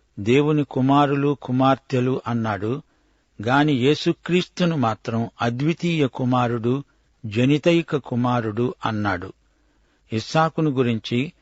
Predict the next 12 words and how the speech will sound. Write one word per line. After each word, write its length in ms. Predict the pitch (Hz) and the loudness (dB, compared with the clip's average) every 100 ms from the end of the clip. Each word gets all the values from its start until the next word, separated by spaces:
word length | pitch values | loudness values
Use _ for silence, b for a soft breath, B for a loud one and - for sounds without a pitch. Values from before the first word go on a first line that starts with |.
| _ _ _ | _ _ _
హెబ్రీ 400 | 117 123 139 160 | -4 -2 0 0
పత్రిక 640 | - 113 - 110 113 117 - | 0 -6 -6 -6 -6 -6 -6
పదకొండో 440 | 127 131 - 151 139 | -2 0 0 2 2
అధ్యాయం 640 | 117 98 - 110 113 135 | 0 -4 -4 -2 -2 -2
ఏడో 480 | 131 117 143 156 160 | -2 0 2 2 0
వచనం 500 | 120 104 107 110 139 104 | -2 -4 -8 -6 -6 -4
ఏమంటోంది? 920 | 117 135 139 127 131 127 127 127 127 - _ _ _ _ _ _ _ | -2 0 -2 -2 -4 -2 -2 -4 -6 -14 _ _ _ _ _ _ _
"అబ్రాహాము 760 | 104 110 131 147 139 147 143 139 | -6 0 4 4 4 2 4 2
శోధించబడి 960 | - 120 131 147 139 147 135 143 170 - _ _ _ _ _ _ _ | -2 -2 0 0 0 -2 0 -2 -2 -8 _ _ _ _ _ _ _
విశ్వాసమును 800 | 113 - 139 143 151 156 156 151 | -6 -2 2 2 2 -2 -2 0
బట్టి 460 | 135 135 - 165 190 _ _ _ _ _ | 0 -2 -2 -6 -6 _ _ _ _ _
ఇస్సాకును 760 | 110 117 - 165 165 143 113 | -8 -6 0 2 2 0 -2